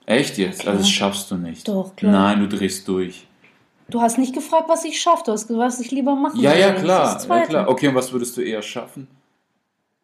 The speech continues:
Speaker 2: Ich glaub, das zweite.
Speaker 1: <laughs> Das ist schon hart, ein
Speaker 2: Ich
Speaker 1: Jahr.
Speaker 2: trinke doch nicht das ganze Badewasser von einem Typ, der
Speaker 1: Ja,
Speaker 2: da
Speaker 1: gut.
Speaker 2: wahrscheinlich noch reingewichst hat. Ich bin doch nicht
Speaker 1: Nein,
Speaker 2: blöd.
Speaker 1: nein, bitte, bitte, bitte hau doch
Speaker 2: Nein.
Speaker 1: nicht noch zusätzliche Infos
Speaker 2: Nein, ich mach
Speaker 1: rein.
Speaker 2: sowas nicht.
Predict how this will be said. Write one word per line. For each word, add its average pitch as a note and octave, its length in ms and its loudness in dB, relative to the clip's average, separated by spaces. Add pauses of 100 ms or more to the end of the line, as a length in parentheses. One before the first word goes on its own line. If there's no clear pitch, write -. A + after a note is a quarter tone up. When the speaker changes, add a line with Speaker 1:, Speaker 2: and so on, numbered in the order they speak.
(760)
Speaker 2:
Ich - 180 -8
glaub, G#3 120 -2
das - 200 -2
zweite. A#3+ 360 6
Speaker 1:
<laughs> C#4 640 4
Das A2 140 -4
ist G2 100 -6
schon F3 320 0
hart, F2+ 240 -4
ein F2+ 200 -8
Speaker 2:
Ich F#3 80 -6
Speaker 1:
Jahr. F3+ 80 -4 (100)
Speaker 2:
trinke A#3+ 60 -6
doch A3+ 60 -4
nicht B3 160 -2
das - 140 -8
ganze B3 260 -4
Badewasser B3 560 -2
von A#3 160 -4
einem A3+ 140 0
Typ, C#4+ 200 -8
der A#3 100 0
Speaker 1:
Ja, A3+ 80 0
Speaker 2:
da A3+ 60 2
Speaker 1:
gut. A#3 80 4
Speaker 2:
wahrscheinlich A#3+ 260 2
noch A3 180 -2
reingewichst A3 640 -6
hat. G3+ 160 -4
Ich - 80 -20
bin A#3 120 -4
doch A3+ 60 0
nicht - 180 -6
Speaker 1:
Nein, - 80 -16
Speaker 2:
blöd. A3+ 540 0
Speaker 1:
nein, G#3 440 0
bitte, F#3+ 680 2
bitte, G3 300 -4
bitte G#3 300 0
hau A3 100 -2
doch G#3+ 60 4
Speaker 2:
Nein. F#3+ 160 2
Speaker 1:
nicht G3 140 4
noch F#3+ 120 0
zusätzliche G3 800 -4
Infos A3 260 -2
Speaker 2:
Nein, C4 160 2
ich D#4 80 -2
mach C#4 180 2
Speaker 1:
rein. B3 120 0
Speaker 2:
sowas D4 360 0
nicht. G3+ 520 -2